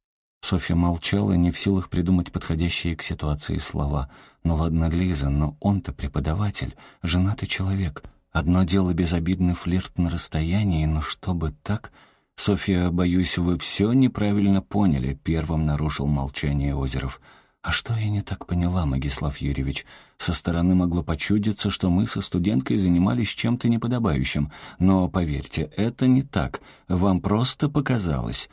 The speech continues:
Соне такой поворот разговора совсем не понравился. «Магислав Юрьевич,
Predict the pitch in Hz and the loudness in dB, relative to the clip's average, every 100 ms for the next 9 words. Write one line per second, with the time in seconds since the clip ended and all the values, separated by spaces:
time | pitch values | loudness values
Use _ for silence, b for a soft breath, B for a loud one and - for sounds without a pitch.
0 | B B - 85 82 85 - 90 87 85 | B B -4 0 0 0 -4 -4 -2 0
1 | 80 87 - 80 78 78 90 85 78 76 | 0 -2 -4 -4 -2 0 -2 -2 -4 -6
2 | - 71 67 65 65 64 65 65 - - | -4 -2 -2 -4 -6 -4 -6 -6 -8 -8
3 | - b b b b 95 95 - 98 - | -12 b b b b 0 2 0 -4 -2
4 | 78 69 64 - | -2 -2 -4 -8